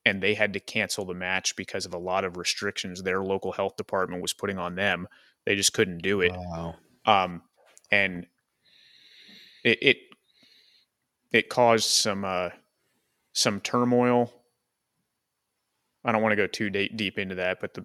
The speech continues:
Speaker 1: the match director for the match that w-, where it was supposed to be originally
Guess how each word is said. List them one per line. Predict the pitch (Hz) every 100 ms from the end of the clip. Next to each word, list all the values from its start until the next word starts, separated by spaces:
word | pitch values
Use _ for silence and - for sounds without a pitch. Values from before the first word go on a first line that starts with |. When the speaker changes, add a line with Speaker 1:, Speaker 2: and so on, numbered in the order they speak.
| -
Speaker 1:
the | 131 107
match | 117 110 -
director | 101 98 101 95 - _ -
for | - 104 101
the | 95
match | 95 98 - -
that |
w-, | 95 104 _ _ -
where | 117
it | 92
was | 101
supposed | - 110 -
to |
be | 98 95
originally | 95 95 98 92